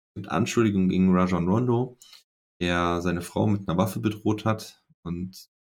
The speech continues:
ihr quasi gesagt hat, „You are dead“, also du bist tot. Ist aus einer Kleinigkeit wohl ausgeflippt. Passt leider zu dem Rajon Rondo aus den letzten Jahren.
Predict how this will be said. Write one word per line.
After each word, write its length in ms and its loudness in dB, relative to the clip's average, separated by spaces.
ihr 180 -2
quasi 460 -10
gesagt 260 -6
hat, 200 -12
„You 320 4
are 180 2
dead“, 400 6
also 160 -6
du 100 -6
bist 240 -10
tot. 380 4
Ist 80 -8
aus 260 -6
einer 120 2
Kleinigkeit 960 -2
wohl 240 4
ausgeflippt. 1300 -2
Passt 260 2
leider 500 4
zu 160 -4
dem 460 2
Rajon 320 2
Rondo 300 2
aus 120 -4
den 160 -4
letzten 300 -4
Jahren. 500 0